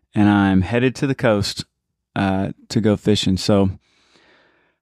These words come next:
hoping that we have some success out there on the water today, but, uh, it is February, so my hopes are not, uh, too high. Let's recap what's been going on for the past week,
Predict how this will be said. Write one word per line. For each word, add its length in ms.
hoping 360
that 120
we 140
have 200
some 240
success 720
out 160
there 120
on 100
the 60
water 280
today, 300
but, 360
uh, 280
it 140
is 180
February, 640
so 460
my 180
hopes 320
are 60
not, 340
uh, 320
too 220
high. 360
Let's 180
recap 460
what's 160
been 160
going 200
on 160
for 80
the 80
past 360
week, 420